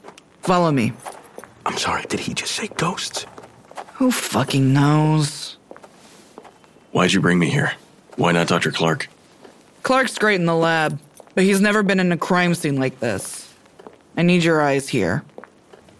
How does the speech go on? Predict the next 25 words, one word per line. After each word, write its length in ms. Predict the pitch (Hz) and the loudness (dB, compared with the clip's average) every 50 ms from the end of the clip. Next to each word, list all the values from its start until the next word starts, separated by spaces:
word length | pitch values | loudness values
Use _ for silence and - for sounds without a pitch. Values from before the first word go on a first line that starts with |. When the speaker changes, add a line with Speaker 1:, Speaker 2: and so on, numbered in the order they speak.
| - - - | -18 -8 -4
Speaker 2:
I 80 | - 110 | -2 0
think 220 | 104 170 165 143 | 0 0 2 2
that 140 | 143 143 131 | 2 2 2
was 140 | 120 117 95 | 2 0 -2
a 60 | 104 | -2
compliment. 540 | - 104 101 87 80 - 85 - - - - - - - - - - - - - - - - - - - - _ _ _ _ _ _ _ - - - - - - - | -2 -2 -2 -2 -4 -6 -6 -8 -10 -12 -16 -20 -20 -20 -20 -20 -20 -20 -20 -20 -20 -20 -20 -20 -20 -20 -20 _ _ _ _ _ _ _ -20 -20 -20 -20 -20 -14 -10
Speaker 3:
So 220 | - - - 123 | -6 -2 0 0
that 180 | 117 120 135 131 | 2 2 0 0
whole 200 | 131 135 127 120 | 0 0 -2 0
car 300 | - - - 113 123 131 | 0 0 0 2 2 2
ride, 480 | 113 104 87 85 92 90 85 - - - - _ _ | 2 2 0 0 0 -2 -2 -2 -4 -6 -10 _ _
you 220 | - 95 95 101 104 | -2 0 2 2 2
were 100 | 107 104 | 2 2
talking 300 | 101 110 113 110 107 110 | 2 0 0 0 2 2
about 200 | 98 104 - - | 2 0 0 0
coming 220 | - 110 110 107 101 | 0 0 2 2 2
to 120 | - 104 | 2 0
a 40 | 90 | 0
crime 440 | - - - 123 120 123 127 127 120 | 0 -2 0 0 2 2 2 2 0
scene 580 | - - 101 92 92 90 90 90 - - - - - - - _ _ - - | 0 0 0 0 2 2 2 0 0 -2 -4 -10 -18 -20 -20 _ _ -10 -4
as 200 | - 92 92 87 | -2 0 0 0
a 60 | 90 | 0
consultant. 840 | 85 - - 85 85 85 - - 98 92 - - - 71 67 - - - _ - - - - - _ _ - - - - - - _ - - - - _ _ _ | -2 -2 -2 -2 -2 -2 0 -2 -2 -2 -2 -4 -4 -4 -4 -6 -8 -14 _ -18 -20 -20 -20 -20 _ _ -20 -20 -20 -20 -20 -20 _ -20 -20 -20 -20 _ _ _
Speaker 1:
Yeah. 300 | - 196 233 208 143 127 - - - - - - - - - - - - - - - - - - - - _ - - - | 0 2 2 2 0 -2 -4 -8 -16 -20 -20 -20 -20 -20 -20 -20 -20 -20 -20 -20 -20 -20 -20 -20 -20 -20 _ -20 -10 -6
Why? 580 | 226 190 - 160 170 175 147 - - - - | -4 -2 0 2 2 2 2 0 -2 -4 -6